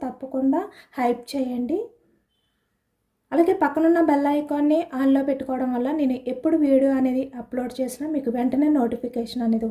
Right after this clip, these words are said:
వస్తుంది. పర్సనల్ రీడింగ్ కావాలి అనుకుంటే స్క్రీన్పై నెంబర్ ఉంది, WhatsApp చేయండి. మ్యారీడ్, అన్‌మ్యారీడ్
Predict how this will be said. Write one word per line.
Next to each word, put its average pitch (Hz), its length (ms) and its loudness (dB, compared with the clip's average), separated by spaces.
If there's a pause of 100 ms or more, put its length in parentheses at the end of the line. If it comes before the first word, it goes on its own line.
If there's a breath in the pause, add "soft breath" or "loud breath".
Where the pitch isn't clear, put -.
వస్తుంది. 247 440 -6 (920 soft breath)
పర్సనల్ 339 400 2
రీడింగ్ 330 320 6
కావాలి 285 460 0
అనుకుంటే 269 440 2
స్క్రీన్పై 254 480 -4
నెంబర్ 240 300 -2
ఉంది, 262 240 0 (220)
WhatsApp 240 440 -2
చేయండి. 226 400 0 (540 soft breath)
మ్యారీడ్, 311 360 4 (200)
అన్‌మ్యారీడ్ 240 540 2